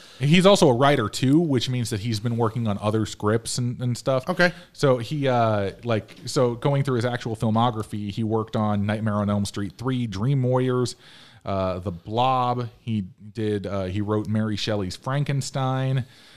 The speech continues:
Speaker 1: The Salton Sea, and Collateral. He was a producer on.
Speaker 2: Wow. So Stephen King and Wes Craven.
Speaker 1: Yeah.
Speaker 2: That is highly impressive. So I,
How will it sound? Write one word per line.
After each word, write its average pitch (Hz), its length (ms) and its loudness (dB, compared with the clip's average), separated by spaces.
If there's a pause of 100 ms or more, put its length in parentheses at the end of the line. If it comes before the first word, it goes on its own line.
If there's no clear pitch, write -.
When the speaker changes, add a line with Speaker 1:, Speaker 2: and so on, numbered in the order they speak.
(140)
Speaker 1:
The 92 160 -4
Salton 110 500 -2
Sea, 139 520 -4
and 117 280 0
Collateral. 113 760 -2
He 110 120 -4
was 104 320 -4
a 98 220 -6
producer 98 460 -8 (340)
on. 85 80 -10
Speaker 2:
Wow. 123 240 2 (800)
So 104 440 -6 (140)
Stephen 123 400 -2
King 123 400 -4
and 120 240 0
Wes 101 180 -2
Craven. 92 480 -4 (220)
Speaker 1:
Yeah. 98 220 -4
Speaker 2:
That 107 200 -6
is 101 300 -6 (640)
highly 151 280 4
impressive. 113 420 0
So 147 320 2
I, 135 100 2